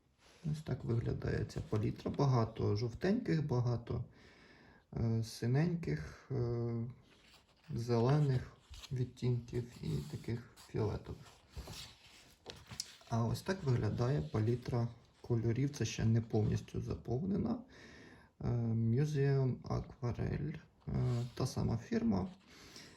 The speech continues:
На папері, на ось цьому S M L T я працюю. Він трішечки не білий по, по своєму кольору. І ось тут в кінці Технало олівчики, тобто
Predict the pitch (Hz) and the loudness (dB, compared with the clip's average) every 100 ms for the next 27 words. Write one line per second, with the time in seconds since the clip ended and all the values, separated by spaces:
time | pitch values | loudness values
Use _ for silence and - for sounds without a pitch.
0 | - 123 143 160 147 - 139 120 113 120 | -6 2 2 4 0 2 2 4 4 2
1 | 127 113 - - 107 104 104 - 123 143 | 2 0 -4 0 2 4 2 0 2 2
2 | 156 294 147 160 - 165 - 165 160 151 | 0 0 0 0 -2 -4 -2 0 2 2
3 | 147 - - - - - - _ - 139 | 0 -4 -12 -20 -20 -20 -20 _ -6 2
4 | 135 120 120 - - - _ _ _ _ | 2 2 -4 -14 -18 -20 _ _ _ _
5 | _ _ _ _ - - - - - 123 | _ _ _ _ -20 -16 -16 -4 2 4
6 | 139 139 113 - - 107 110 104 104 101 | 6 4 2 -2 0 4 4 4 4 4
7 | 110 - - 285 254 - - - - _ | 4 0 -2 -4 -4 -8 -14 -20 -20 _
8 | - - - - - - 143 - 143 143 | -20 -20 -20 -20 -10 -6 -6 -2 0 2
9 | 143 139 - 139 135 131 127 131 - - | 2 2 0 0 2 2 2 0 -2 -18
10 | - _ - - - - - - - - | -20 _ -20 -20 -20 -20 -20 -18 -8 -2
11 | 85 127 - 139 143 - - - 123 - | 2 2 2 0 -2 -4 -12 0 0 2
12 | 135 - 123 - 110 - 104 - - 123 | 0 0 0 2 2 4 2 2 0 0
13 | 160 - - - - | -2 -4 -4 -4 -4